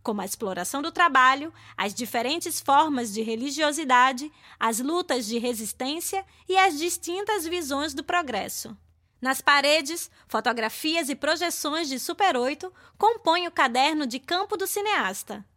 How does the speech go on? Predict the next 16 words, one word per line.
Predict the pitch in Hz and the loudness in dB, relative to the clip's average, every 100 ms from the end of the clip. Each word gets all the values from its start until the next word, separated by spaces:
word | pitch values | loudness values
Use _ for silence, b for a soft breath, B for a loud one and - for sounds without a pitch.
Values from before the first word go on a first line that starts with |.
| _ | _
Os | - 208 | -8 -6
monitores | 220 214 208 254 262 254 | -4 -4 -2 0 0 -2
de | 208 208 | -8 -8
T | 269 269 | -4 -2
V | 220 311 392 - b | 2 2 2 -2 b
exibem | - 339 294 403 392 370 | -2 0 2 2 2 -2
entrevistas | 370 403 349 277 339 - 277 247 | -2 0 0 0 -2 -2 -2 -2
e | |
filmes | 247 294 311 302 | -6 -6 -4 -2
para | - 262 277 | 2 2 2
canais | 311 269 277 | 0 2 2
alemães, | 302 320 359 247 226 214 - - - | 2 2 2 0 -2 -6 -8 -10 -6
enquanto | 349 - 262 262 | -4 -2 -2 0
a | 240 | -2
sala | - 262 302 | 2 4 4
recuada | 294 294 403 359 254 254 349 | 4 0 4 6 6 4 -2